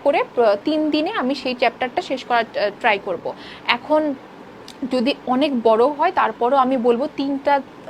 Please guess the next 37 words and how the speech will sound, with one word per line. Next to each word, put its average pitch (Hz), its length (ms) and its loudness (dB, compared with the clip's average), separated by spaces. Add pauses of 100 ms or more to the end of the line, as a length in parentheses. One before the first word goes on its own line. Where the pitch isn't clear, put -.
(120)
ভাগে 240 260 -2
ভাগ 226 280 -4
করো, 269 160 0
এর 240 200 2
বেশি 247 200 -2
ভাগ 247 260 -4
করতে 254 240 -4
চেও 254 240 0
না, 330 100 0
অনেক 254 380 -2
সময় 262 380 -2 (300)
লেন্দি 247 260 4
হয়ে 277 180 2
যায়। 359 160 2 (340)
তো - 160 4 (220)
এভাবে 320 420 -2
তোমরা 370 260 0
পড়তে 349 320 -4
পারো। 370 280 2
এখন 302 300 -2
তোমাদের 320 500 0 (260)
নিজেদের 254 480 2 (120)
একটা 233 260 -4
সাবজেক্ট 240 520 -4
বা 214 100 -2
একটা 220 280 -6
অধ্যায় 233 540 -4
শেষ 254 240 -6
করার 269 260 0
জন্য 311 200 -2
যতটুকু 254 440 -6
টাইম 240 280 0
লাগে, 262 280 0
তুমি 269 200 -2
নিজেকে 277 360 0 (140)
সে-, 254 120 -4 (180)
ততটুকু, 254 260 -4